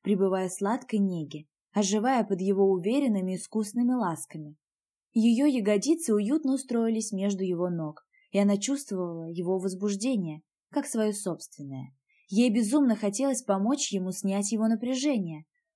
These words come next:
Он доставил ей столько удовольствия этой ночью и вечером. Но ее тело еще не было готово к активным действиям, хотя она хотела, очень. «Малыш,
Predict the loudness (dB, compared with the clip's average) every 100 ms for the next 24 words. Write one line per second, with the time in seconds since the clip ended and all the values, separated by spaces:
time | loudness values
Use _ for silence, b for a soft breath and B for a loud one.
0 | _ 2 4 4 0 0 0 2 0 -2
1 | -2 -4 -4 -4 -2 -2 -2 -4 -8 -8
2 | -6 -4 -4 -4 -8 -10 -12 _ _ -6
3 | -2 -2 -4 -10 -14 -18 _ _ _ _
4 | 4 6 6 2 2 2 2 2 2 2
5 | 2 2 0 -2 0 0 0 -6 B B
6 | -2 0 0 2 2 0 0 -2 -4 -10
7 | -14 -16 _ _ -4 -2 2 2 2 0
8 | -4 -2 -2 -4 -8 -16 _ -2 -2 -2
9 | -8 -14 _ _ _ _ _ _ _ _
10 | _ _ _ _ _ -2 0 0 -2 -8
11 | -16